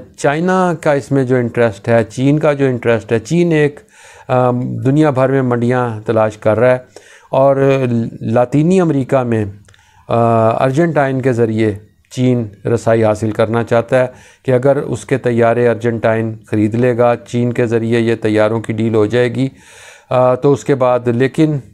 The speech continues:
अ, अगला जो सबसे अहम सवाल ये है कि क्या चीन तो बरतानिया को नाराज़ कर सकता है और बरतानिया, अ, चीन के मुकाबले में, अ, उसकी वो हैसियत नहीं होगी कि वो चीन की आंखों में आंखें डाल सके।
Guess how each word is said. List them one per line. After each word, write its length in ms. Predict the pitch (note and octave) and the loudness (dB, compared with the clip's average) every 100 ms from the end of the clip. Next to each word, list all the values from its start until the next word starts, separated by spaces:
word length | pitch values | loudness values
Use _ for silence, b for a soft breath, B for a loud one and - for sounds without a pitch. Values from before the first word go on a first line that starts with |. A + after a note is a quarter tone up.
| _ C3 | _ -6
अ, 40 | A#2+ | -2
अगला 640 | A#2+ D3 C#3+ E3 D3+ - B2 | 0 0 2 2 2 0 -2
जो 200 | B2 A#2+ | 0 0
सबसे 360 | C3 B2 C#3 | 0 -2 -2
अहम 180 | B2 B2 | 0 -2
सवाल 360 | A#2 A2+ A2+ A2+ | 0 0 2 2
ये 160 | A#2 | 2
है 100 | A#2+ A#2 B B - | 2 -2 B B -6
कि 80 | C3 | 0
क्या 500 | C3+ C#3 C3+ C#3 - - | 2 2 2 -2 -8 -6
चीन 340 | C#3 D3 D3 | 0 2 0
तो 320 | C#3+ D3+ C#3 - | 0 0 0 -8
बरतानिया 720 | D3+ A#2+ A#2 A2 A#2+ B2 C3 | -14 -4 -4 0 -2 0 -2
को 160 | B2 B2+ | 0 0
नाराज़ 400 | A#2+ A#2 A#2+ - | 2 2 0 0
कर 160 | A#2 | -2
सकता 360 | A2+ A#2 - A#2+ | 0 -4 -2 0
है 300 | A2+ G#2+ G2+ B B B - | 2 2 -2 B B B -4
और 280 | A#2+ A#2 A#2 | 0 0 0
बरतानिया, 640 | B2 A#2 A#2+ B2 B2 B2 | -2 0 0 0 0 0
अ, 760 | A#2 - _ - A2+ A2+ A2+ A2+ | -2 -8 _ -8 -2 0 2 0
चीन 480 | A2 B2 A#2+ A#2+ A2 G2+ - - | -2 -4 -2 0 -2 -8 -16 -4
के 100 | A#2 | -2
मुकाबले 520 | G#2+ A2+ G#2+ A2 A2+ | 0 0 0 0 0
में, 280 | A2 A2 G#2 B B B - | 0 -2 -4 B B B -2
अ, 460 | A2 A2 A2 A2 G#2+ G#2+ A2 - - - - | 0 2 2 2 0 -4 -6 -8 -10 -14 -8
उसकी 420 | A#2 - A#2+ A2+ | -10 -8 -4 -2
वो 640 | G#2+ A#2+ G#2+ A#2 A#2+ A#2 E2 | -2 -4 -2 2 2 0 -2
हैसियत 480 | G#2+ G#2 - A#2+ A#2+ | -4 -4 -2 -2 0
नहीं 160 | C3+ | 0
होगी 220 | C3 A2+ A2 | 2 0 0
कि 100 | A#2 | 0
वो 100 | A2+ | -2
चीन 340 | - G#2+ A2 | -2 -4 -2
की 120 | A#2 | -2
आंखों 280 | A2 G#2 A2 | -2 -2 -2
में 140 | A2 | -2
आंखें 300 | G#2+ G#2 A2 | -2 -2 -2
डाल 220 | G#2 G#2 G2+ | 0 0 0
सके। 360 | G#2+ G2 A2+ | -4 -4 -4